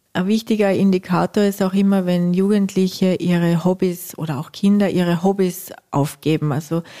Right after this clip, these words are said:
ganz oft bei den Burschen, die dann nicht mehr f-, zum Beispiel Fußballverein gehen oder Mädchen, die nicht mehr tanzen gehen, die sich nur mehr dann zu Hause aufhalten, zurückziehen, die Kontakt zu ihren Freunden einstellen, das ist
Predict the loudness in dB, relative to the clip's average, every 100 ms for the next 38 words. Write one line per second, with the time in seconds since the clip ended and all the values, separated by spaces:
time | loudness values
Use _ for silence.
0 | -20 -10 -2 -2 -2 -4 -4 -6 -6 -4
1 | -2 -2 -4 0 0 0 -2 -2 -2 -2
2 | -2 -2 -4 -8 -6 -4 -6 -8 -14 -2
3 | 2 2 -2 -4 0 -2 0 -4 -4 -4
4 | -2 -2 -4 -2 -2 0 0 0 2 0
5 | 0 0 2 2 0 -2 -2 0 0 -2
6 | -8 -2 0 -2 -2 -2 0 0 -2 -4
7 | -8 -2 2 2 2 0 -2 0 0 0
8 | 0 -2 -2 -2 0 0 0 -4 -2 -2
9 | -2 -6 -2 0 -2 -10 -20 -20 -20 -4
10 | -2 0 0 2 -2 -2 -2 0 2 0
11 | -2 0 2 0 0 0 0 -2 0 0
12 | 0 0 -4 -4